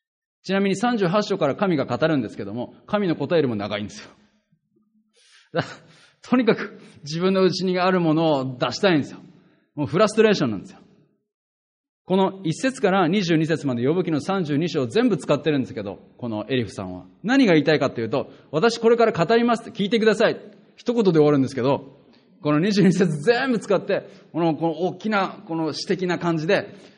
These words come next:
私はとかって言って語ろうとしてるんですよ。早く語れよって話ですよ。でも、いろんなその物事が見えなかったり、自分にその高ぶりがあったり、自分が正しいって思ったりなんかするときにですよ。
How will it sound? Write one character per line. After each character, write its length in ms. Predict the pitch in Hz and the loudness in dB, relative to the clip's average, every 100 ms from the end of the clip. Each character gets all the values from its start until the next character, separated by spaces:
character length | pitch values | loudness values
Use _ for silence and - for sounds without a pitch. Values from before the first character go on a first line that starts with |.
| _ _ | _ _
私 320 | 110 147 - | -12 -8 -8
は 240 | 160 160 170 | -4 0 0
と 80 | 151 | 0
か 60 | |
っ 20 | 139 | -4
て 80 | 110 | -6
言 40 | |
っ 120 | 117 | -10
て 80 | 120 | -6
語 80 | 135 | -2
ろ 100 | 131 | -2
う 20 | |
と 80 | 107 | -4
し 80 | - | -10
て 60 | |
る 40 | 98 | -12
ん 0 | |
で 40 | |
す 20 | |
よ。 60 | - | -6
早 180 | 175 143 | -6 -4
く 180 | 131 120 | -8 -2
語 80 | |
れ 80 | 175 | 0
よ 120 | 185 | 0
っ 20 | 123 | -2
て 120 | 92 | -6
話 180 | 98 82 | -12 -12
で 60 | |
す 80 | - | -18
よ。 80 | _ _ _ _ _ _ _ _ _ _ _ _ - | _ _ _ _ _ _ _ _ _ _ _ _ -2
で 100 | 202 | 2
も、 340 | 160 - - - _ _ - | 2 -2 -14 -20 _ _ -2
い 100 | 170 | 0
ろ 100 | 254 | 2
ん 60 | |
な 80 | 311 | 2
そ 120 | 285 | 2
の 140 | 262 247 - - | 2 0 -4 -10
物 320 | 147 160 220 | -4 0 0
事 180 | 208 180 | 0 0
が 120 | 147 | 2
見 140 | 131 170 | 2 2
え 60 | |
な 100 | 185 | 2
か 120 | 147 | -2
っ 60 | 110 | -4
た 120 | 120 | -4
り、 220 | 143 147 | 0 0
自 220 | 135 131 135 | -2 -4 -2
分 120 | 156 | 0
に 80 | 151 | 0
そ 80 | |
の 100 | 156 | -2
高 280 | 139 127 147 | -4 -4 -4
ぶ 100 | 147 | -4
り 80 | 160 | -2
が 100 | 165 | -2
あ 40 | |
っ 80 | 160 | -4
た 100 | 135 | -4
り、 120 | 135 | -4
自 180 | 127 120 | -4 -4
分 140 | 131 165 | -4 -2
が 120 | 156 | -4
正 320 | 135 147 160 | -4 -6 -6
し 100 | 208 | -6
い 0 | |
っ 20 | 139 | -6
て 80 | |
思 140 | 123 135 | -6 -6
っ 80 | 135 | -6
た 100 | 123 | -8
り 180 | 113 | -6
な 100 | 120 | -6
ん 40 | 147 | -6
か 100 | 123 | -6
す 120 | - | -8
る 80 | 127 | -8
と 100 | 139 | -8
き 100 | 113 | -8
に 80 | 98 | -12
で 80 | |
す 80 | - | -16
よ。 80 | - | -20